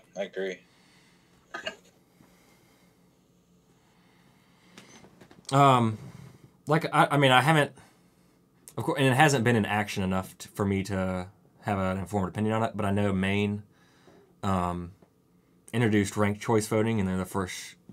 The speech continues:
Speaker 2: uh, state to have ranked choice voting, um, which is just different from
Speaker 1: Straight up yes, no voting?
Speaker 2: Yeah, straight up, like, this is the one candidate I want. Um, so I'll read a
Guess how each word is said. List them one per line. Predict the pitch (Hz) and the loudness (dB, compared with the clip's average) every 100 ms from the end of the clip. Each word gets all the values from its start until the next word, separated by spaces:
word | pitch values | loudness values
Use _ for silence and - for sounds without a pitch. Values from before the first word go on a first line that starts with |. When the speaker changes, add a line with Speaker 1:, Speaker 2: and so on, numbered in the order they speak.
| - | -8
Speaker 2:
uh, | 90 90 87 87 | -6 -4 -8 -12
state | - - 92 | -10 -6 -4
to | 90 | -6
have | 92 92 87 | -6 -6 -6
ranked | 95 95 - - - | -6 -6 -10 -20 -4
choice | 110 104 | -4 -2
voting, | 110 123 135 _ _ _ _ - - - - - - - - _ _ _ _ _ | -2 -2 -4 _ _ _ _ -20 -20 -20 -20 -20 -20 -20 -20 _ _ _ _ _
um, | 107 101 95 95 | 0 2 2 0
which | 104 | -2
is | 98 | -4
just | 104 - | -4 -2
different | 104 104 95 _ _ _ _ - | -2 -2 -6 _ _ _ _ -10
from | 113 95 92 92 92 92 - _ _ _ _ _ _ _ _ _ _ _ _ _ _ _ _ _ | -2 0 0 -2 -6 -10 -18 _ _ _ _ _ _ _ _ _ _ _ _ _ _ _ _ _
Speaker 1:
Straight | - 104 | 0 2
up | 101 95 | 2 2
yes, | 98 98 101 | 2 0 -2
no | 95 | -2
voting? | 92 95 104 101 - - _ 135 | 0 -2 -4 -10 -20 -20 _ 2
Speaker 2:
Yeah, | 120 95 | 4 4
straight | - 107 | 4 4
up, | 104 | 4
like, | 101 95 - - _ - | 0 -4 -6 -16 _ -6
this | 104 101 | -4 -2
is | 101 | -4
the | 95 | -2
one | 95 101 | -2 -2
candidate | 101 101 101 | -2 -2 -2
I | |
want. | 101 104 - _ _ - - _ _ - _ - _ - | -4 -6 -10 _ _ -20 -20 _ _ -20 _ -20 _ -6
Um, | 101 95 95 95 95 - - - - - - - | -4 -2 -2 -4 -8 -16 -20 -20 -20 -20 -20 -18
so | - 107 | -10 -6
I'll | 95 92 - | -6 -8 -14
read | 95 92 | -12 -10
a | 87 | -12